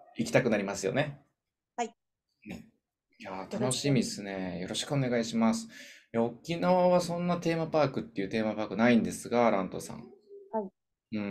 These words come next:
Speaker 1: ん、商業施設自体がね、あんまりなくて、もう、
Speaker 2: あれがありましたね。
Speaker 1: 言うな-、お、美ら海水族-、
Speaker 2: 東南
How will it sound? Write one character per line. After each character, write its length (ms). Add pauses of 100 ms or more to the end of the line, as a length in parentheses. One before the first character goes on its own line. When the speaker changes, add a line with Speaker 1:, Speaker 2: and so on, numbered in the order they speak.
(160)
Speaker 1:
ん、 40
商 320
業 140
施 80
設 140
自 120
体 160
が 100
ね、 100
あ 120
ん 60
ま 80
り 60
な 200
く 120
て、 680 (460)
も 140
う、 20
Speaker 2:
あ 40
れ 100
が 100
あ 60
り 120
ま 80
し 20
た 0
ね。 0
Speaker 1:
言 0
う 20
な-、 600
お、 80
美 160
ら 140
海 100
水 260
族-、 0
Speaker 2:
東 120
南 120